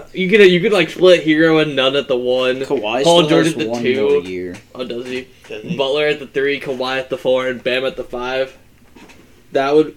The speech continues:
Speaker 1: actually be terrifying.
Speaker 2: They each have one more year.
Speaker 3: Do they? So they signed a three-year?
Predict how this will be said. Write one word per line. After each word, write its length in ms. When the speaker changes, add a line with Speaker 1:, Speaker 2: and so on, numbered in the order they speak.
Speaker 1:
actually 600
be 260
terrifying. 960
Speaker 2:
They 100
each 180
have 180
one 640
more 260
year. 300
Speaker 3:
Do 180
they? 220
So 100
they 120
signed 320
a 200
three-year? 520